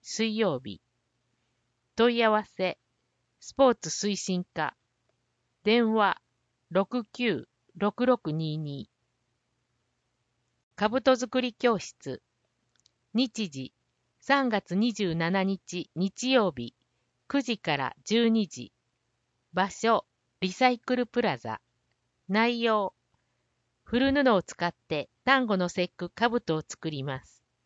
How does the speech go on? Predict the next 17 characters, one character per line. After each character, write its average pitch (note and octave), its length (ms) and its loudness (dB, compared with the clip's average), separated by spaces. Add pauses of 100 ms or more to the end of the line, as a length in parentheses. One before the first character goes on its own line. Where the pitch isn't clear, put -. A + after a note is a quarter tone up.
(680)
準 B3 260 4
備 A#3+ 120 -2
物、 D#3 420 -6 (340)
裁 A#3 340 2
縫 G#3 240 0
道 F3 280 0
具。 - 220 -12 (800)
定 A#3+ 300 4
員、 A3 280 -2 (540)
十 A3 220 2
八 G3 360 -2
人。 A#2 260 -8 (840)
参 A#3 280 0
加 - 120 -6
費、 A#2+ 320 -10 (480)
千 G#3 380 0
円。 A2 240 -10